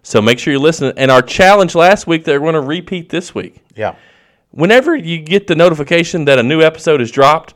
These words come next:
Speaker 1: share that out to some of your friends.
Speaker 2: Yeah.
Speaker 1: We would like you to share it out to, you know, three, five, ten, twenty different people that you know are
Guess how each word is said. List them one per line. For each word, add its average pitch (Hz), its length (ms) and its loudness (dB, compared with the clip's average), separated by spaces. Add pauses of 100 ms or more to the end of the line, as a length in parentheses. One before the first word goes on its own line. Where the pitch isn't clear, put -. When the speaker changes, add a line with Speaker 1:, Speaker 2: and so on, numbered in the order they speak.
(240)
Speaker 1:
share 269 360 2
that 262 140 2
out 226 160 0
to - 60 -18
some 208 180 0
of 185 80 -2
your 156 100 -2
friends. 170 440 -2
Speaker 2:
Yeah. 131 180 -4 (180)
Speaker 1:
We 151 160 2
would 196 140 2
like 190 320 2
you 190 240 -4
to 165 180 -2
share 190 340 0
it 180 60 2
out 175 280 2
to, 135 300 2 (300)
you 117 140 -2
know, 113 100 -2
three, 208 400 -2
five, 190 520 2
ten, 202 360 -4 (300)
twenty 214 380 2
different 185 340 -2
people 185 260 -8
that 160 120 -2
you 170 140 -4
know 170 260 6
are 123 220 4